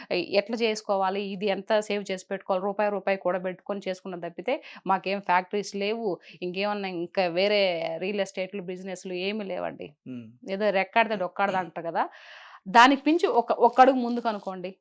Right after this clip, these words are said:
Speaker 2: మ్మ్.
Speaker 1: ఉన్న దాంట్లో సంతృప్తిగా హ్యాపీగా ఉంటాం.
Speaker 2: రైట్ అండి. అయితే మీరు ఇంత ఇదిగా ఉన్నప్పుడు మీకు అంటే ఏమైనా, మ్, ప్రభుత్వం నుంచి కానీ, మ్, పిలుపొచ్చే అవకాశం ఏముందని చెప్పని అనుకోవచ్చా? అంటే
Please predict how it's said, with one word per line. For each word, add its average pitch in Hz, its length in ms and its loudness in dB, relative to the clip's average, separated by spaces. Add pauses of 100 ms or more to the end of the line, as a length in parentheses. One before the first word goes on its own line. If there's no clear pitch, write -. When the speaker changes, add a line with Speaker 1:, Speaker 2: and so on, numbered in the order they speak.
(180)
Speaker 2:
మ్మ్. 123 240 -12 (720)
Speaker 1:
ఉన్న 220 180 0
దాంట్లో 240 380 2 (100)
సంతృప్తిగా 214 580 -4
హ్యాపీగా 180 440 -2
ఉంటాం. 160 300 -10 (560)
Speaker 2:
రైట్ 123 320 -8
అండి. 110 160 -18 (340)
అయితే 175 200 -2
మీరు 175 260 -4 (180)
ఇంత 147 260 -12 (300)
ఇదిగా 139 280 -4
ఉన్నప్పుడు 123 480 -10 (600)
మీకు 156 380 -14 (220)
అంటే 139 180 -12 (200)
ఏమైనా, 131 280 -8 (200)
మ్, 117 200 -14 (100)
ప్రభుత్వం 127 400 -12
నుంచి 123 220 -12
కానీ, 113 280 -12 (360)
మ్, 107 340 -20 (280)
పిలుపొచ్చే 123 460 -12
అవకాశం 117 400 -10
ఏముందని 110 360 -16
చెప్పని 113 240 -18
అనుకోవచ్చా? 110 520 -14
అంటే 143 160 -10